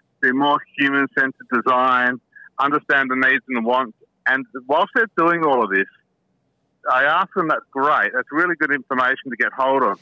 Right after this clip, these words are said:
but how does it fit with your brand strategy? How does it fit with what your brand's about?" And often they'll go, "Huh?"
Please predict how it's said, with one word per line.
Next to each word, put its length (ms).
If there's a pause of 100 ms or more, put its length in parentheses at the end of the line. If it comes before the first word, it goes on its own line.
but 160
how 260
does 120
it 140 (120)
fit 120
with 160
your 160
brand 320 (100)
strategy? 540
How 100
does 140
it 100 (140)
fit 80
with 100
what 160
your 220
brand's 340 (160)
about?" 280 (1080)
And 160
often 480
they'll 180
go, 200 (100)
"Huh?" 220